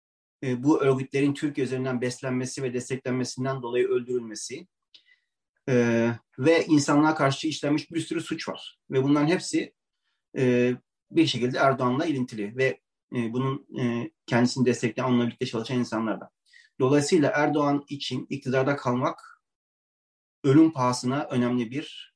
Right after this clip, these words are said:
e, konu. On yedi yirmi beşte Erdoğan bunu sağlayabilmek için on-, on yedi yirmi beşten sonra ulusalcılara da yaklaştı ilk önce.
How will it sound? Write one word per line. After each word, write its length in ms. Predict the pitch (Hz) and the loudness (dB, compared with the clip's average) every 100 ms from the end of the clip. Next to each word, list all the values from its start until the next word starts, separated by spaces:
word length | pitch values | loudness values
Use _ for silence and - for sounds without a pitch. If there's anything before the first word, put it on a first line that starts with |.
| - | -8
e, 200 | 120 110 | -4 -4
konu. 340 | - 107 92 _ _ - - - - _ | 0 0 -2 _ _ -20 -20 -20 -20 _
On 160 | 147 175 | 6 8
yedi 140 | 190 | 8
yirmi 160 | 214 165 | 6 4
beşte 280 | 131 - 127 | 4 2 0
Erdoğan 600 | 180 156 131 131 139 - _ _ | 0 0 0 0 -2 -4 _ _
bunu 540 | 151 139 147 151 - _ _ _ _ _ _ _ _ _ - | -6 0 0 0 -6 _ _ _ _ _ _ _ _ _ -10
sağlayabilmek 640 | - 127 139 135 143 139 | -2 -2 0 0 0 -2
için 180 | - 127 | -4 -4
on-, 180 | 127 - | -4 -4
on 160 | 135 135 | -4 -2
yedi 160 | 123 | -2
yirmi 120 | 127 123 | -2 -2
beşten 280 | 120 127 | -2 -6
sonra 380 | 117 101 113 320 - _ _ _ _ _ | -8 -6 -6 -6 -10 _ _ _ _ _
ulusalcılara 640 | 160 160 165 165 160 165 151 | 6 6 6 6 6 6 6
da 200 | 127 - | 4 2
yaklaştı 440 | 131 - 110 107 120 | -4 -2 -4 -6 -6
ilk 160 | 107 | -4
önce. 360 | 104 101 139 190 | -2 -2 -2 -6